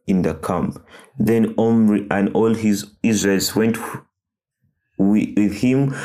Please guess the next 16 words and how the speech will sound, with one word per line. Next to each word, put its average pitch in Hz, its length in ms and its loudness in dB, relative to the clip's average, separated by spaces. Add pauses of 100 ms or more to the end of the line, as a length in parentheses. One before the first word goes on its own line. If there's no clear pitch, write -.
(120)
withdrew 135 500 0
from 113 280 0
Gibbethon, 113 680 0 (160)
and 113 240 2
laid 123 220 2
siege 104 540 -2 (200)
to 92 300 -2 (1120)
Tirzah. 110 680 0 (460)
When 151 300 2
Zimri 135 580 2
saw 131 460 0
that 117 260 0
the 101 120 2
city 123 360 0
was 92 240 0
taken, 127 560 -2